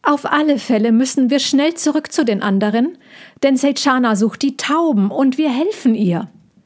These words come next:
„Und Pontus will den Tigern helfen“, sagte Ludwig, und dann ging er mit. „Und was willst du?“, fragte Mina, bevor sie durch das Gebüsch kletterten,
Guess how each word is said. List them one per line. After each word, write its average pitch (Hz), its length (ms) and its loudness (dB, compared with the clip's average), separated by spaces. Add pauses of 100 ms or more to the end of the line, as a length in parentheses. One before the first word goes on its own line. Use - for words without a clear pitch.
(840)
„Und 254 280 0
Pontus 277 580 0
will 240 160 4
den 214 280 2
Tigern 208 800 0
helfen“, 208 920 0 (240)
sagte 180 560 -8
Ludwig, 185 580 -4 (380)
und 226 180 0
dann 180 220 0
ging 185 180 -2
er 214 100 2
mit. 185 380 -2 (1040)
„Und 240 240 0
was 226 240 -2
willst 240 340 -2
du?“, 240 320 -2 (380)
fragte 196 480 -2
Mina, 190 400 2
bevor 190 420 0
sie 185 160 -2
durch 185 220 -4
das 196 240 -4
Gebüsch 226 460 -2
kletterten, 180 600 -4